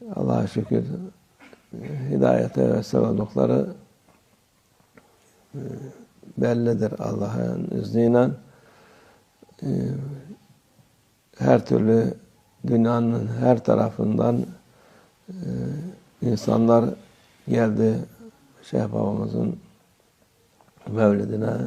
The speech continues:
e, onun bereketini aldı Allah'ın izniyle. Onun bereketleri daim olsun üzerimizde. İnsanlara da hidayet olsun.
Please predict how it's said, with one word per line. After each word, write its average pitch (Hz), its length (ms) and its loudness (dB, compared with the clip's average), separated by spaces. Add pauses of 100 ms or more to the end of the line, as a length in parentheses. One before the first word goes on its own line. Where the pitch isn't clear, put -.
(720)
e, - 60 -12 (1300)
onun 113 420 0
bereketini 110 680 0 (800)
aldı 107 380 0
Allah'ın 98 460 -2
izniyle. 95 360 -4 (800)
Onun 110 360 0
bereketleri 107 680 2 (460)
daim 110 320 6
olsun 101 340 -2
üzerimizde. 101 600 0 (920)
İnsanlara 113 580 4
da 117 80 6
hidayet 107 600 4
olsun. - 320 -4